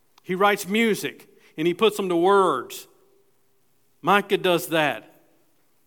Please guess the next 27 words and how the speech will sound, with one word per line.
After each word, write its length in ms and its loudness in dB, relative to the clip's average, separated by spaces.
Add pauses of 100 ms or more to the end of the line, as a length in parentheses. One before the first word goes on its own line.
(280)
Guarantee 500 0
you, 140 0
what 160 0
does 140 -4
he 200 -2
do 220 -2
when 140 -6
he 180 -2
is 160 -8 (260)
stressed 640 -8
or 100 -10
in 260 -14
hard 300 -6
times? 300 -10
He's 160 -20
probably 240 -4
gonna 220 -6 (180)
sit 320 -2
down 300 2
with 100 -4
his 120 -8 (220)
guitar. 540 -2
That, 240 -8 (540)
we 180 2
all 300 6
have 420 0
something 640 -6